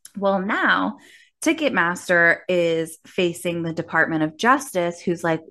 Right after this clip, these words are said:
"We're gonna be looking into this." And I think if anyone's seen anything from Merrick Garland in these last couple of years, is the D O J is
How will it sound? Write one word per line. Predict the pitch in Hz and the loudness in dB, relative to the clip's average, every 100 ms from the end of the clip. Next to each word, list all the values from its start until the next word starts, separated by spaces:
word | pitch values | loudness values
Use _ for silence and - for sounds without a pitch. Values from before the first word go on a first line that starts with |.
| _ | _
"We're | 165 175 | -2 2
gonna | 226 330 | 2 2
be | 285 | 0
looking | 233 220 185 | -2 -4 -4
into | 170 - | -6 -6
this." | - - - | -10 -10 -4
And | 190 208 | -2 0
I | |
think | 208 - 262 254 | -2 -2 -4 -2
if | 220 214 | -6 -6
anyone's | 185 196 185 180 | -6 -4 -4 -6
seen | - 160 - | -8 -10 -6
anything | 220 240 180 165 | -2 -2 -2 -8
from | - 160 | -6 -4
Merrick | 147 - | -4 -4
Garland | 139 147 143 | -2 -2 -2
in | 147 151 | -4 -4
these | 147 143 | -6 -2
last | 139 139 - | -2 -2 -8
couple | - - 147 | -14 -8 -8
of | 143 170 _ _ _ _ _ _ _ _ _ _ _ | -8 -10 _ _ _ _ _ _ _ _ _ _ _
years, | 165 156 175 233 302 277 _ _ _ | -12 -2 2 2 2 -2 _ _ _
is | - 214 196 - _ _ | 2 2 2 -10 _ _
the | 208 196 214 196 | -10 -4 2 2
D | 180 220 269 | 0 -2 0
O | 440 415 | 0 0
J | 262 233 | 2 2
is | 214 | 2